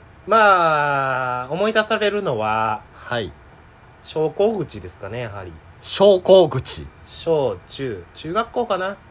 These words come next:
Speaker 1: っぱりこう、雨がね、
Speaker 2: はい。
Speaker 1: 四次元目ぐらいから降ってきて、
Speaker 2: うん。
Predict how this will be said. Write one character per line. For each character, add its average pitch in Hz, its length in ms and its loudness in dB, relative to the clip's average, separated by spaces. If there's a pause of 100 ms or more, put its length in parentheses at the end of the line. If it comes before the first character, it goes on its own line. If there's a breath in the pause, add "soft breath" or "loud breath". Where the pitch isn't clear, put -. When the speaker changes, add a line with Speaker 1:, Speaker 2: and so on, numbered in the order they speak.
(600)
Speaker 1:
っ - 40 -12
ぱ - 100 -4
り 127 100 -8
こ 113 480 -2
う、 - 40 -20 (440)
雨 151 260 -4
が 117 120 -6
ね、 143 180 -10 (160)
Speaker 2:
は 113 220 -4
い。 78 160 -12
Speaker 1:
四 135 200 -4
次 139 240 -8
元 139 280 -4
目 135 120 -6
ぐ 131 80 -4
ら 127 100 -2
い 90 60 -8
か 92 60 -12
ら 87 80 -12
降 - 80 -18
っ - 20 -16
て - 180 -12
き 131 100 -12
て、 - 200 -12
Speaker 2:
う 220 600 4
ん。 180 160 -10